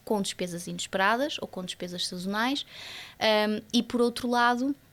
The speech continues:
acaba por ser uma forma de muitas vezes pagar de forma parcelada essas despesas inesperadas que acontecem, eh, que necessariamente implicam esse pagamento parcelado,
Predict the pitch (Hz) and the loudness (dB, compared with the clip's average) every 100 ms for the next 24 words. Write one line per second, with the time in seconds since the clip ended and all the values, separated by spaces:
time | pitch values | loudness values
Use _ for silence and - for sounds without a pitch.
0 | - _ _ _ - - 208 208 202 - | -20 _ _ _ -4 0 4 6 4 0
1 | - 202 214 208 - 214 208 214 240 - | 2 2 4 2 4 6 6 2 -2 -6
2 | - - 220 220 214 202 202 - 208 208 | -12 2 6 6 4 2 0 0 0 2
3 | 190 - 202 190 190 - 208 - 220 196 | 2 2 0 2 0 2 2 2 0 2
4 | 190 202 214 - - - 196 214 190 - | 2 -2 -8 -10 -8 0 2 2 2 0
5 | - 196 196 196 202 - 214 190 196 196 | 2 0 0 0 -2 -2 0 2 2 0
6 | 220 208 214 220 196 202 226 240 - - | -2 -2 -2 2 4 4 0 -2 -4 -18
7 | - 196 180 180 202 202 - 202 190 190 | 0 4 4 4 4 4 2 2 2 2
8 | 190 196 196 202 196 - 190 190 - 185 | -2 -2 -2 -2 -4 -4 -2 -2 -2 -2
9 | 185 180 - 233 - 220 208 233 | -4 -4 -2 -4 2 6 6 4